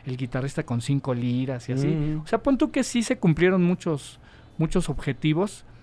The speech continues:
Speaker 1: propios de una disquera y de, de un estudio ya de transnacional. Pero la neta es que sí nos tocó ya una declive. Ya, ya no nos tocó como esa etapa donde era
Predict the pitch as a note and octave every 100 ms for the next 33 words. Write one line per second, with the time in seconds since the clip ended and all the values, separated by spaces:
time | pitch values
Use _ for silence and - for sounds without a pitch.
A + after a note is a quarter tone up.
0 | - - - E3 D#3+ F3 C3+ C#3+ D#3 C3
1 | A#2 - C#3 D3 B2+ B2+ B2 C3+ C#3+ C#3
2 | - D3+ C#3+ C3+ B2+ C3 B2+ A#2 - A#2+
3 | A2+ A#2 - C3 F3 F3 - - - -
4 | - D3+ C#3+ D3 D3 E3+ G3+ - F3+ F3+
5 | F3+ - - D#3+ D#3 D#3 E3 D#3+ B2 A2
6 | C3+ C#3+ B2+ G#2 - - - - D3 D3+
7 | E3+ F3+ F3 D#3 - C#3+ - D3 D3+ D3+
8 | C#3 C3 C3 D3+ - C3+ D#3 F3+ D3 G#2+
9 | G#2+ G#2+ G2+ G2+ - - - C#3+ C#3 C#3
10 | B2 A#2+